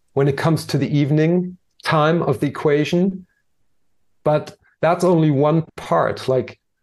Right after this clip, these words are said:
a good night of sleep starts with a day well spent, right? And you, you, the A M ritual is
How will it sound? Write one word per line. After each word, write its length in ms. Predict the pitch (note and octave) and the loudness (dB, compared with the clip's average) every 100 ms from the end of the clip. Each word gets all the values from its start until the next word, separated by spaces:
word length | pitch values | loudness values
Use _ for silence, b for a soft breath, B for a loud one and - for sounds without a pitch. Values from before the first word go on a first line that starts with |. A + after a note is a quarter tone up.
| _ _ - | _ _ -4
a 40 | |
good 160 | F#3 F3+ | 0 2
night 180 | E3+ | 2
of 80 | D#3 | 0
sleep 260 | - E3 D#3+ | 0 -2 -2
starts 560 | - E3 D3 D#3+ - D3+ | -4 0 2 0 0 -2
with 160 | C#3 | 0
a 80 | B2+ | 0
day 220 | B2+ D3 | 0 2
well 220 | C#3+ C3+ | 2 2
spent, 480 | B2 - D#3 C3 A2 | 0 -2 -2 0 -2
right? 220 | B2 A#2+ | -2 0
And 180 | A#2 C3 | 0 0
you, 180 | C#3 C3+ | 2 0
you, 240 | C#3+ C3 B2 | 0 0 0
the 200 | C#3+ - | -2 2
A 180 | F#3+ G3+ | 0 2
M 160 | D3+ | 2
ritual 540 | D3+ C#3+ - D3+ D3 C3+ | 2 0 -2 0 2 0
is 220 | A#2 | 0